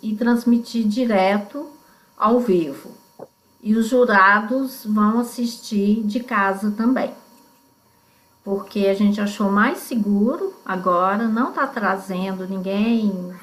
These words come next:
tá viajando, enfim. Ano passado, como a gente não conseguiu fazer o prêmio, a gente gravou algumas entrevistas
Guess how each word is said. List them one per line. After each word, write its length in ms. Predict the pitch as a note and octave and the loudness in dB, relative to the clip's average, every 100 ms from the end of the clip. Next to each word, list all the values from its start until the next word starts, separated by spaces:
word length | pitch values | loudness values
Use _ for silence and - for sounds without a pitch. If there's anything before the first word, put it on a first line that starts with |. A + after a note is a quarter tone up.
| - | -8
tá 120 | F#3+ | -4
viajando, 1300 | F#3+ G3+ F#3 F3+ G3 G3 A3 A3 G3+ F#3 F3 E3 D3+ - - - - _ - | 0 2 2 0 -2 2 2 2 0 0 -4 -4 -6 -14 -20 -20 -20 _ 0
enfim. 560 | B3 B3 - F3+ D#3 - - - - | 0 0 -2 -2 -2 -10 -20 -18 -2
Ano 200 | G#3+ G#3+ | 0 4
passado, 760 | G#3+ G#3 - G3+ F#3+ F#3 F3+ | 2 2 0 2 4 2 -2
como 300 | - A3 A3 | -4 0 2
a 40 | |
gente 360 | G#3 G3+ G3+ - | 2 2 0 0
não 100 | G3+ | 0
conseguiu 440 | G3+ G3+ G3+ G3+ | 0 -2 -2 -2
fazer 320 | G3+ G3+ G3+ G3 | 0 -2 0 0
o 60 | |
prêmio, 500 | F#3+ G3+ G3+ G#3+ C#4 | 0 -2 0 2 2
a 40 | A#3+ | 0
gente 300 | A3+ G#3 G#3 | 2 0 0
gravou 400 | G3 F#3 F#3 G3 | 0 0 2 0
algumas 480 | F#3 F#3+ D4 - A#3 | 0 0 -2 0 0
entrevistas 1120 | G#3 G3 G3 F#3 F#3+ G3 A#3 - C#4 - A3+ | 0 2 0 0 -4 -2 -4 -6 -10 -10 -14